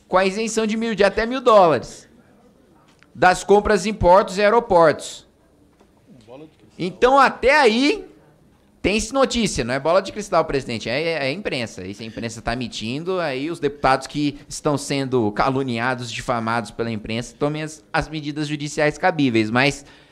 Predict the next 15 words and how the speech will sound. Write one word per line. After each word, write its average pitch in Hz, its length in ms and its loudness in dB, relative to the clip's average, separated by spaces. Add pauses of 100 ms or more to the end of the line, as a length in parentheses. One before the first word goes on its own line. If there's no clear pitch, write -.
(300)
tem-se 254 400 2
notícia 240 580 2
de 233 140 -6
que - 80 -2
até 240 600 6
essa 262 260 4
isenção 202 520 0
de, 196 200 4
de, 143 300 -2
de 127 240 -6
compras 190 500 2
em 175 100 -2
portos 165 380 2
e 160 40 4
aeroportos, 151 720 2